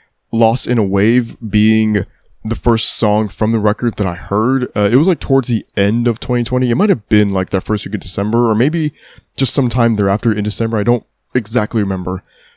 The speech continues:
But with Lost in a Wave, the way that that song just kinda, like, has this, like,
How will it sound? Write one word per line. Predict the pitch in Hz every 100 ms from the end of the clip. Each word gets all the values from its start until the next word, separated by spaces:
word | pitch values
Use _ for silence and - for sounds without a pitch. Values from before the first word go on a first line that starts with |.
| _ -
But | 110 117 117 -
with | 107 175
Lost | 156 151 151 127
in |
a |
Wave, | 110 107 101 98 98 98 _ _ _ _
the | 110 117
way | 131 214
that | 226
that | 180
song | - 147 147 151
just | 123
kinda, | - 135
like, | 117
has | - 110 110
this, | 107 -
like, | 107 101